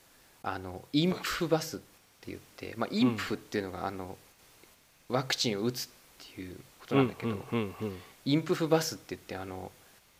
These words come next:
Speaker 1: バスを運行してる、まあ、ドイツのその、あ、シュトゥットガルトの運行してる会社があるんだけど、
Speaker 2: うん。
Speaker 1: まあ、そこのバスを一台貸し切って、
Speaker 2: ほう。
Speaker 1: バスの中でワクチンが打てますよと。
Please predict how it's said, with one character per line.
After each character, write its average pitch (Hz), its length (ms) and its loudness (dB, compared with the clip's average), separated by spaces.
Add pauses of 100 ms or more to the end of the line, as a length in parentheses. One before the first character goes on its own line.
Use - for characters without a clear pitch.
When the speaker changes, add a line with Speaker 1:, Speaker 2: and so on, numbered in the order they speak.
(320)
Speaker 1:
バ 175 120 6
ス 139 380 4 (1500)
を 156 220 8
運 139 240 6
行 143 180 6
し 135 60 0
て 143 100 2
る、 135 120 6
ま 131 100 8
あ、 - 20 8
ド 135 140 6
イ 131 40 2
ツ 127 120 -4
の 98 140 -2
そ - 140 -8
の、 95 240 -6 (200)
あ、 101 160 -4
シ - 60 -6
ュ - 20 2
ト 139 60 2
ゥ - 20 -4
ッ 127 60 -8
ト 131 40 4
ガ 139 100 8
ル 123 60 8
ト 127 100 -2
の 98 200 -4 (320)
運 127 160 2
行 131 100 6
し - 60 0
て 123 60 6
る 110 40 -2
会 113 160 2
社 110 140 2
が 110 40 2
あ 107 60 2
る 101 60 -4
ん 92 40 -8
だ 87 80 -12
け 95 120 -12
ど、 95 260 -6
Speaker 2:
う 139 80 0
ん。 131 40 2
Speaker 1:
ま 117 60 -2 (520)
あ、 135 40 -2
そ 139 140 0
こ 175 120 4
の 170 100 8
バ 151 160 8
ス - 140 0
を 104 40 6
一 101 160 2
台 101 160 4
貸 - 220 4
し - 60 6
切 - 120 -2
っ 127 40 -4
て、 - 440 0 (140)
Speaker 2:
ほ 143 260 10
う。 - 40 -20 (600)
Speaker 1:
バ 175 140 6
ス - 120 0
の 143 80 8
中 123 280 6
で 127 340 2 (140)
ワ 123 100 -4
ク - 80 -2
チ - 80 -2
ン 92 40 -4
が 92 60 -6
打 95 40 -8
て 95 80 -6
ま 95 120 -8
す - 100 -8
よ - 140 -8
と。 - 100 -16